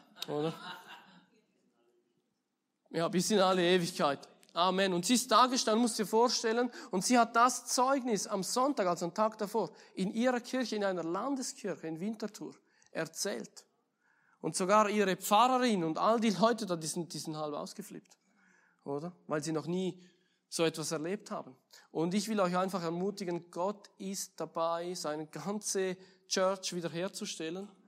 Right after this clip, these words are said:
alle Menschen, die an Jesus glauben, wiederherzustellen, dass wir ready sind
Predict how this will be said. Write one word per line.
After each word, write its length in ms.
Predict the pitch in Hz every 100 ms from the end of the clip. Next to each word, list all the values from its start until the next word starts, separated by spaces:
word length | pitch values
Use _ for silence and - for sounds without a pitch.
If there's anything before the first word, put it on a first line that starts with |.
| _ _ _ _ -
alle 240 | 170 196 214
Menschen, 440 | 208 226 214 208
die 140 | 196
an 80 | 190
Jesus 380 | 185 190 202 -
glauben, 340 | 180 175 185
wiederherzustellen, 1000 | 180 175 165 196 208 208 - 170 190 220 214 - - - _
dass 280 | 165 170 -
wir 360 | 175 180 175 -
ready 380 | 160 180 214 220
sind 600 | 202 196 233 262 -